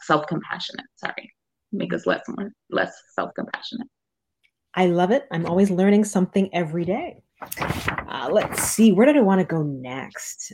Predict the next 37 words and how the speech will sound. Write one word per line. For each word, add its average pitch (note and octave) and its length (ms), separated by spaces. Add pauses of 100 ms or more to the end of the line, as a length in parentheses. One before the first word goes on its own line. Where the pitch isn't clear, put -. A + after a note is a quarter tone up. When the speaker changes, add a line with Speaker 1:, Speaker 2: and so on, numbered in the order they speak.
(120)
Speaker 2:
Um, E3 600 (840)
well, F4+ 160
you G4+ 100
just G#4 200
brought D4 180
up D4 120
a D#4 40
good, D4+ 400
good D4+ 140
segue, A3 480
actually. C#3 640
I A#3 100
was C4+ 180
wondering, C4+ 440
is A3 160
there F4+ 120
a F4+ 100
way G3+ 220
for A3 300
us F3 340 (160)
to, D#3 580 (500)
um, C#3+ 600 (400)
foster G4 540
this C#4+ 220 (200)
earlier G3 420
in D#3 80
our D#3 120
kids? - 640 (140)
Is C#4 160
there F4+ 180
a F4 40
way D#4+ 160
to C#4+ 280 (680)
sort A#3 200
of G3+ 180
Speaker 1:
Mm-hmm. C4+ 120
Speaker 2:
plant B3+ 320